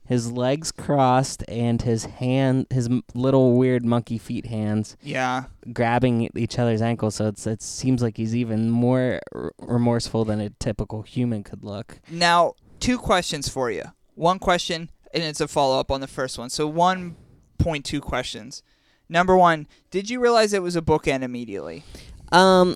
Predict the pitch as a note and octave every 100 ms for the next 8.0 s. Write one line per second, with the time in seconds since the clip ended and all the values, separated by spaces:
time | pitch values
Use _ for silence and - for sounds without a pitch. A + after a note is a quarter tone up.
0 | - F3 G#3+ F#3+ E3+ D#3 D3 C#3+ C#3 C#3
1 | A#2 A#2+ C3+ B2+ - C#3 C3+ B2 A#2 A#2
2 | - A#2 A2+ A2+ A2 A2+ A2 A2 A2+ G#2+
3 | G#2 - G#2+ G#2+ G#2 G#2 G#2 G#2 G2+ A2
4 | - A#2 A#2 A#2 A2+ - C#3+ E3 F3+ F3+
5 | D#3 C#3+ B2 A#2+ A#2 A#2+ - - - _
6 | A#2+ - - B2+ A#2+ - - A#2+ B2 -
7 | B2 A#2+ A#2 - A2+ G#2 G#2+ A2+ A#2+ B2+